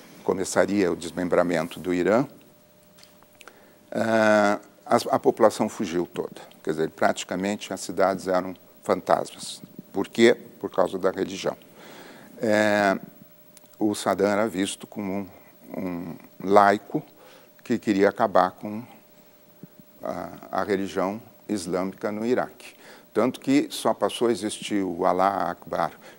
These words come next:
Deus é grande, na bandeira do Iraque, depois da segunda, da Primeira Guerra do Golfo. Até lá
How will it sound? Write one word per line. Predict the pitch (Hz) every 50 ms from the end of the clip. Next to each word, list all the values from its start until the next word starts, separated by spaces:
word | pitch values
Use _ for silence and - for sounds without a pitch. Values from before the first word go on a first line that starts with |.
| - - -
Deus | 92 92 92 85 -
é | 95
grande, | 87 92 90 85 85 82 - 90
na | 85 82
bandeira | - 92 90 85 80 85 82 82 92 87
do | 98 107
Iraque, | 104 95 90 95 110 - - - - - - - - - - - _ _ _ -
depois | - 107 117 107 101 - - 101 104 117 117 110
da | 101 117 110
segunda, | - - - 95 95 107 117 110 113 95 - - -
da | 107 95 92 92 92 90 87 87 87 85 82 82 80 80 - - _ _ _ - _ _ _ _
Primeira | - 98 92 101 110 113 107
Guerra | 95 98 95 95 95
do | 95 -
Golfo. | 82 95 95 - - - - - - - - _ _ _ - - - - - - - _ _ -
Até | - 85 - - 98 90
lá | 85 90 98 98 101 - -